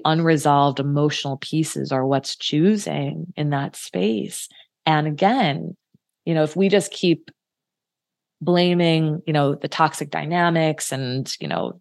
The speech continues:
the people that we keep choosing, right? We're missing the opportunity to see, like, "Okay, what is the arrow pointing at?" Right? Like,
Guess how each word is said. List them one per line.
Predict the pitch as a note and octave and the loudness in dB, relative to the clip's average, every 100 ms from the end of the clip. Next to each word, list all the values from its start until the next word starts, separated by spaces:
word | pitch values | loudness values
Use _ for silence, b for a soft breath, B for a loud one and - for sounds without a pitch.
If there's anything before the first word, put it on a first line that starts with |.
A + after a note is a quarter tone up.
| - | -16
the | - | -14
people | - B3 A3+ F#3 D3 | 0 2 4 2 2
that | C#3+ | 0
we | D3 | -4
keep | C#3+ C#3+ C#3+ | -8 -8 -6
choosing, | - C3+ C3+ D3 D3+ | -4 -2 -2 -4 -2
right? | C#3 C#3 C#3 B - | 2 2 0 B 0
We're | F3 | 2
missing | D#3+ D#3+ D#3 D#3+ | 4 4 2 0
the | D3+ | 2
opportunity | D3 C#3+ D3 - E3 F3+ E3 D3 | 2 0 -4 -4 -2 0 2 2
to | D3 | 0
see, | D3+ - D#3 D3+ | -2 -4 0 2
like, | C#3+ D3 - _ G#3+ | 2 0 -6 _ -6
"Okay, | - | 0
what | F#3+ G#3+ A#3 | 2 2 0
is | C4 A#3+ - | -4 -6 -4
the | C#4+ - | -2 0
arrow | A#3+ B3+ | 2 0
pointing | - B3 B3+ C#4 - | -2 -4 -2 -4 -8
at?" | F3+ D#3+ E3 - B B B - | -6 -6 -6 -14 B B B 4
Right? | F#3+ G3+ | 6 6
Like, | F#3+ - | 4 2